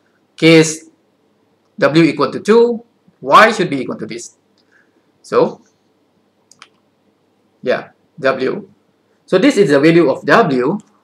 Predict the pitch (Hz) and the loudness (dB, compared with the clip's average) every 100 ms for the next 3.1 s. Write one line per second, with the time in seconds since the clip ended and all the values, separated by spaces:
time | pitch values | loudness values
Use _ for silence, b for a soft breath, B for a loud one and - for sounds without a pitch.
0 | _ 131 135 175 - _ _ _ - 226 | _ -2 0 0 -4 _ _ _ 0 2
1 | 226 - _ _ _ _ _ _ _ _ | 0 -8 _ _ _ _ _ _ _ _
2 | _ _ _ _ 147 151 240 233 143 110 | _ _ _ _ -4 2 2 4 -2 -2